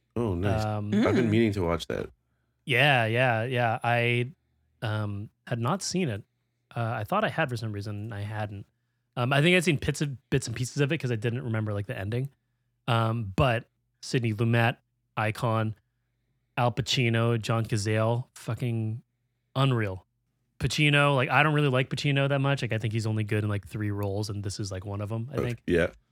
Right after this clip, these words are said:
Speaker 2: Um, he
Speaker 3: Oh,
Speaker 2: is
Speaker 3: damn.
Speaker 2: so good in this movie. I know there's a lot of Pacino lovers, uh, who listen to this show, and I have to say, Al Pacino is not
Speaker 3: <laughs>
Speaker 2: good for the most part. He is incredible in this.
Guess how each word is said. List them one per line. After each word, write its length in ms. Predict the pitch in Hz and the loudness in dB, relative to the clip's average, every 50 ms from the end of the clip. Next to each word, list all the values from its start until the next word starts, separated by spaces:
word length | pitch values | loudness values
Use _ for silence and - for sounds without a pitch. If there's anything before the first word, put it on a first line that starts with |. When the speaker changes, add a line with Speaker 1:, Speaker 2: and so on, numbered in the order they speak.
| _ _ _ - | _ _ _ -2
Speaker 2:
Um, 380 | 135 117 113 110 104 107 131 | 0 2 2 0 -2 -4 -6
he 260 | - - 135 127 123 117 | -6 -2 0 2 2 4
Speaker 3:
Oh, 40 | 113 | 2
Speaker 2:
is 160 | 113 104 - | 2 0 0
Speaker 3:
damn. 440 | - 190 170 165 220 202 170 170 143 - | -2 0 0 2 2 0 0 -2 -6 -8
Speaker 2:
so 540 | - - - - - - 165 156 147 147 143 | -10 -8 -8 -6 -4 0 2 4 4 4 4
good 380 | 127 117 113 107 104 101 - - | 4 2 2 2 0 -2 -4 -6
in 100 | 127 113 107 | -4 -4 -2
this 140 | 104 104 | -2 -4
movie. 300 | 120 107 98 95 101 104 107 | -4 -4 -4 -4 -4 -4 -2
I 60 | 104 | -2
know 120 | 104 101 | -2 -2
there's 160 | 95 107 107 113 | -2 -2 -2 0
a 40 | |
lot 140 | 113 123 123 | 0 0 0
of 60 | 113 | 0
Pacino 400 | 101 113 - - - 113 107 104 104 | -2 -4 -4 -2 -2 0 0 -2 -2
lovers, 520 | 101 101 98 101 101 101 - - - - _ _ - | -4 -4 -4 -4 -4 -6 -6 -8 -12 -14 _ _ -14
uh, 460 | 107 101 95 98 117 120 120 120 120 - - | -12 -12 -12 -12 -12 -12 -12 -12 -12 -8 -6
who 80 | 127 | -4
listen 260 | 117 117 107 - 117 110 | -2 -2 -2 -2 -2 -4
to 60 | 107 | -2
this 180 | 98 104 95 | -4 -4 -6
show, 280 | - - 117 98 95 95 | -6 -4 -4 -4 -4 -4
and 120 | 95 95 | -6 -6
I 40 | 92 | -6
have 100 | 98 95 | -8 -8
to 80 | - - | -10 -10
say, 320 | - - 101 95 98 98 101 - _ _ _ _ _ _ _ _ _ | -8 -6 -6 -6 -6 -8 -10 -12 _ _ _ _ _ _ _ _ _
Al 120 | - 101 101 | -10 -8 -8
Pacino 380 | - 117 - - 110 233 - | -8 -8 -2 0 2 4 4
is 80 | 269 262 | 4 4
not 80 | 262 233 | 4 2
Speaker 3:
<laughs> 100 | - - | 0 -2
Speaker 2:
good 160 | 98 90 95 - _ _ _ _ _ _ _ _ | -2 -6 -12 -16 _ _ _ _ _ _ _ _
for 100 | 135 127 | 0 2
the 60 | 117 | 2
most 220 | 107 101 95 - - | 0 -2 -4 -6 -6
part. 180 | 101 98 101 - - | -8 -10 -10 -4 2
He 100 | 151 170 | 4 4
is 100 | 175 156 | 6 6
incredible 360 | 147 120 143 123 120 113 113 | 6 6 4 4 4 2 0
in 60 | 110 104 | -2 -2
this. 260 | 101 98 - - | -4 -6 -6 -8